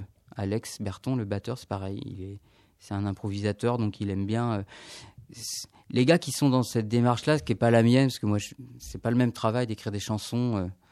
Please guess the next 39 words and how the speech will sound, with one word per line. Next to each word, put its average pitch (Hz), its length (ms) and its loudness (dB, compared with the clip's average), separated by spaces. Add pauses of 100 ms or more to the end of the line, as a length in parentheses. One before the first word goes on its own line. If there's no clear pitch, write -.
(200)
je - 60 -20
suis - 120 -20
pas 117 140 0
un... 95 400 -2 (180)
un 107 140 -6
virtuose 107 520 -4
de 107 80 -2
mon 101 140 -2
instrument. 113 640 -2
Je... 95 260 -6
je 95 160 -6
le 98 80 -4
maîtrise 104 280 -6
suffisamment 110 500 -4
pour 107 120 -10
composer 107 320 -6
des 104 120 -4
chansons, 117 360 -4
mais, 101 220 -4 (880)
mais, 95 220 -2
euh, 92 60 -2
voilà, 101 280 0
je 95 120 -8
suis 101 200 -16
pas 104 260 -2
un 95 120 -2
improvisateur. 95 680 -6 (1040)
Du 110 160 -2
coup, 202 160 -4
pour 120 180 0
moi, 143 140 6
travailler 131 280 6
avec 131 140 2
ces - 160 -4
gars-là, 135 260 2
c'est 120 140 -6
génial 110 300 -4
parce 120 120 -6
que - 100 -2